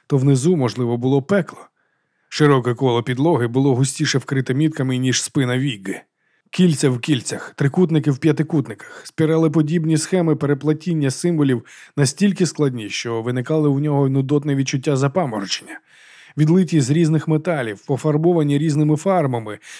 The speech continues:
висечені в мармурі, цілі незрозумілі трактати, написані куструбатим почерком. Це нагадувало йому значно більше, ніж хотілося б, про той пристрій, який Бальтазар зробив у Венеції, але в найграндіознішому масштабі.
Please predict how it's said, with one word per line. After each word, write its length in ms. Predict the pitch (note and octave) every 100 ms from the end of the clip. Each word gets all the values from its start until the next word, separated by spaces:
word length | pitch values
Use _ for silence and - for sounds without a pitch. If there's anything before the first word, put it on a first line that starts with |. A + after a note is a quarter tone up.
| -
висечені 600 | D#3+ A3 D#3 - C3+ B2+
в 100 | A2+
мармурі, 520 | D3+ F3 D3 A#2 G#2
цілі 380 | G2+ - G3+ G3+
незрозумілі 680 | F#3+ F3+ F#3 F3 G3 F#3+ F3+
трактати, 500 | F3+ E3+ G3+ A#2 B2
написані 500 | B2 C3+ B2+ C3+ A#2+
куструбатим 600 | B2+ C#3 C#3 A#2+ B2+ A#2+
почерком. 480 | D3+ G#3+ A2+ - - _ - - - - _
Це 160 | - F#3
нагадувало 500 | F3 F#3 F3 F3 F3
йому 240 | E3+ E3
значно 360 | D3+ F3 D#3 F3
більше, 300 | E3+ D3 D3+
ніж 140 | D3+
хотілося 500 | - D#3+ A3+ D3+ D3+
б, 180 | C3 C#3
про 220 | D3+ D#3+
той 260 | D#3 F3+ D#3+
пристрій, 480 | D#3+ F#3+ - D#3 C#3
який 260 | B2+ D3+
Бальтазар 500 | C#3+ C#3 C#3 D#3 D3+
зробив 460 | C3 D3+ D3 D3 F3
у 40 |
Венеції, 580 | E3 G3 C#3+ - - - - - - -
але 220 | C#3+ E3+
в 140 | D#3+ C#3
найграндіознішому 1080 | E3 E3+ D3 E3+ D#3 D#3 C#3 D3 D#3+ D3+ D3
масштабі. 560 | D3 - - - -